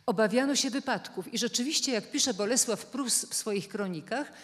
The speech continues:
cykliści, y, y, y, na tych głównych ulicach Warszawy w ciągu pierwszych trzech miesięcy,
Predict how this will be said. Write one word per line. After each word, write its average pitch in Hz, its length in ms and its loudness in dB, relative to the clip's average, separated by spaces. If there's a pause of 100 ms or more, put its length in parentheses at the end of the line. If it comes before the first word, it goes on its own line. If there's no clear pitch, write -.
(420)
cykliści, 254 720 0
y, - 160 -8
y, 180 680 -8
y, - 40 -6
na 190 140 -4
tych 185 220 -4
głównych 262 420 -2
ulicach 226 380 -2
Warszawy 190 600 -2 (280)
w - 60 -16
ciągu 240 280 0
pierwszych 311 480 -2
trzech - 340 0
miesięcy, 247 680 2